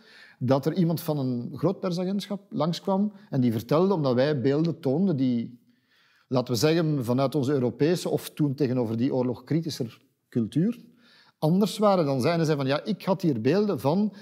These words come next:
een Amerikaanse soldaat die een oude man die afgekwam, zo kwam, neerschoot. En die beelden zijn gewoon gewist of gedumpt door het agentschap, zeggende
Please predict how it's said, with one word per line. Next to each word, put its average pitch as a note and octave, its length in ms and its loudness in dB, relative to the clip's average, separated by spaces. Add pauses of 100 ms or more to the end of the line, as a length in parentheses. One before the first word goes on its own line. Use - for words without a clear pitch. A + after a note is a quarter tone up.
een C3+ 100 -2
Amerikaanse C3 560 2
soldaat E3 420 0
die E3 100 0
een B2 200 -2
oude F3 320 2
man E3 440 0
die C#3+ 220 0
afgekwam, F#3+ 720 -4
zo D3+ 220 0
kwam, F3 320 -2 (200)
neerschoot. D#3+ 880 0 (840)
En C3 640 0
die A#2 140 2
beelden F3+ 320 2
zijn C#3 200 0
gewoon A2+ 300 0
gewist A2 460 -2
of - 140 -8
gedumpt D3 680 0
door A#2+ 140 2
het A2 120 -4
agentschap, C#3 440 -4
zeggende F#3 520 2